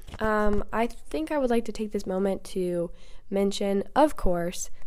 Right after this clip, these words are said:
the coach's wife, as I love to do, because she's queen. She's played by Emily Deschanel, and she's very supportive,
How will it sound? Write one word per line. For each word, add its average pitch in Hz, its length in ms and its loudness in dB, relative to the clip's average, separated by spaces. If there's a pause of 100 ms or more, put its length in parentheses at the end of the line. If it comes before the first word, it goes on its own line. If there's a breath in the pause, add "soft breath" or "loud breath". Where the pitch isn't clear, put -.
the 277 120 0
coach's 320 420 0
wife, 320 760 0 (760)
as 220 200 2
I 220 120 2
love 196 400 0
to 196 100 -6
do, 165 320 -4 (340 soft breath)
because 226 240 0
she's 220 280 0
queen. 185 460 -6 (300 loud breath)
She's - 200 -8
played 214 180 2
by 190 380 0
Emily 240 260 4
Deschanel, 165 640 -2 (520 soft breath)
and 233 440 6
she's 240 180 0
very 202 200 2
supportive, 170 680 -4